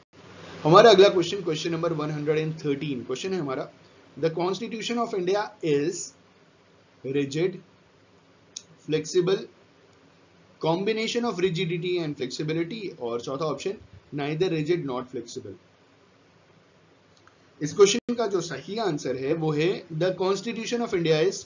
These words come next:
combination of rigidity and flexibility." Option C is the correct answer for the given question। जो भारत का संविधान है, it is a combination, वो थोड़ा रिजिड भी है, थोड़ा फ्लेक्सिबल भी है। जहां रिजिड होने की जरूरत है, वहां पे बहुत स्टिफ है, वो रिजिड है, वो चेंज नहीं कर सकते आप। जहां पे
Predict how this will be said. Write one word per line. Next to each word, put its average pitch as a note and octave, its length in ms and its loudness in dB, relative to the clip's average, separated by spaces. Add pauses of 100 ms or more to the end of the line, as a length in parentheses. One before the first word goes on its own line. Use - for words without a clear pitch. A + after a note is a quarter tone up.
combination E3 640 -2
of F#3+ 80 -8
rigidity C#3+ 520 -4
and C#3 140 -6
flexibility." A2+ 640 -8 (480)
Option D3 300 0
C G#3 240 -8
is F#3+ 80 -6
the F#3 180 0
correct E3 220 -2
answer D#3+ 220 -4
for F3 120 -4
the D3+ 120 -4
given C3 220 -4
question। A#2+ 240 -10
जो C#3 160 -4
भारत D3+ 300 -2
का - 100 -2
संविधान D#3 540 -2
है, F#3+ 280 -2
it D#3 180 -2
is F#3+ 120 0
a G3 80 0
combination, E3 540 -2
वो C#3+ 180 -6 (180)
थोड़ा E3+ 160 0
रिजिड E3 360 0
भी F#3+ 100 -2
है, G3 100 6
थोड़ा F3 200 -2
फ्लेक्सिबल D#3+ 480 -2
भी A#2 140 -4
है। A2 80 -6 (400)
जहां D#3 280 2
रिजिड E3+ 320 2
होने G3+ 180 0
की F#3+ 120 -6
जरूरत F#3+ 420 2
है, A3 60 -2
वहां F#3 180 -2
पे F#3+ 80 -2
बहुत F#3 260 -4
स्टिफ D#3+ 320 -4
है, C3+ 80 -2
वो C3+ 80 0
रिजिड D3+ 300 0
है, A2 100 -4
वो B2+ 140 -6
चेंज D#3+ 320 -4
नहीं F3+ 120 0
कर D#3+ 140 -2
सकते - 280 -10
आप। G#2 120 -12 (460)
जहां D#3+ 280 2
पे B3+ 180 0